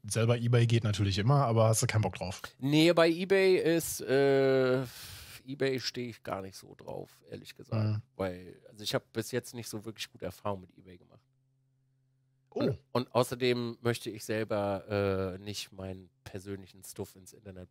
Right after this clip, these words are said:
Speaker 2: ballern. Ja, jetzt sitze ich also hier mit einem zweitausendsiebzehner, äh, MacBook Pro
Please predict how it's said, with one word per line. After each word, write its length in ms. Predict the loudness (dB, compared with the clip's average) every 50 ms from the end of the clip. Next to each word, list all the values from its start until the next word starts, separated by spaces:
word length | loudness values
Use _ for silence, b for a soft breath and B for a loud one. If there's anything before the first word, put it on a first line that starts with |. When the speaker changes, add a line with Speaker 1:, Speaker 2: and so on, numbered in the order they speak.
| _
Speaker 2:
ballern. 300 | -12 -10 -10 -12 -16 -20 _ _ _ _ _ _ _ _ _ _ _ b b b b b b b b
Ja, 100 | 2 4
jetzt 200 | 4 4 2 0
sitze 220 | -4 -6 -6 -8 -8
ich 120 | -2 -2
also 180 | -2 -2 -2 0
hier 180 | 0 0 2
mit 160 | 2 0 0
einem 100 | -2 -4
zweitausendsiebzehner, 1200 | -6 -2 0 2 2 2 2 0 0 0 -2 -6 -10 -14 -14 -10 -6 -2 0 2 2 2 0 0
äh, 220 | 2 2 2 2 2
MacBook 380 | 2 -2 -4 -4 -6 -10 -10
Pro 480 | -12 -8 -2 2 4 4 4 4 2 0